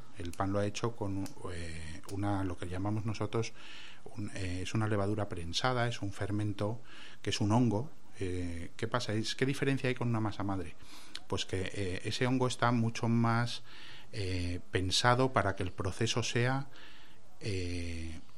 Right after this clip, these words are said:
por ejemplo, el tiempo es muy importante, pues, eh, esos tiempos a lo mejor va a ser una hora para que suba el pan, para que fermente y crezca, ¿no? Pues, eh, está mucho más, eh, detallado, o sea, más,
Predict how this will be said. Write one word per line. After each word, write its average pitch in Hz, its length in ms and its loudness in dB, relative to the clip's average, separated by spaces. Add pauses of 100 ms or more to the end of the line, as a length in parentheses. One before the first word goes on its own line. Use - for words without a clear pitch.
(520)
por 95 120 -2
ejemplo, 95 540 0
el 90 220 -2
tiempo 117 720 4
es 98 100 -4
muy 98 140 0
importante, 95 720 0
pues, - 260 -4 (640)
eh, 95 380 -2
esos 110 260 0
tiempos 120 680 2
a 104 60 -4
lo 92 60 -2
mejor 104 220 0
va 107 60 2
a - 40 -2
ser 110 200 2
una 104 260 2
hora 107 240 2
para 98 140 -2
que - 100 -4
suba 95 400 0 (340)
el 82 140 -4
pan, 117 280 6
para 92 180 -2
que 95 80 -4
fermente 113 580 2
y 104 100 0
crezca, 101 520 -2
¿no? 131 220 -4 (320)
Pues, - 240 -4 (600)
eh, 85 520 -4 (220)
está - 320 0
mucho 113 420 4
más, 117 600 4 (220)
eh, 87 500 -4 (880)
detallado, 104 760 2
o 110 80 2
sea, 110 120 0
más, 104 180 0